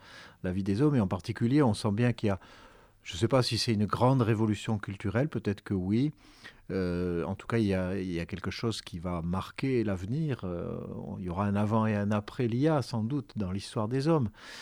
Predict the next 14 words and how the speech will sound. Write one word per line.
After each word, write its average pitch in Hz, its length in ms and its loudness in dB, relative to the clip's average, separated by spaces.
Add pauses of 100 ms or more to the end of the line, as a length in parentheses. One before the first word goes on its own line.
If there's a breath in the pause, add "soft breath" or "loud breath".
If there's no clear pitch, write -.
(280 loud breath)
Euh, 95 480 2
donc, 113 380 4
euh, 101 200 4
forcément, 110 460 -2
l'Église 120 320 0
s'y - 160 -2
intéresse. 107 580 2 (280 soft breath)
Il 104 100 2
y 110 80 6
a 113 60 6
eu, 120 320 6
euh, 98 500 6
d'ailleurs, 101 540 0
déjà 101 340 0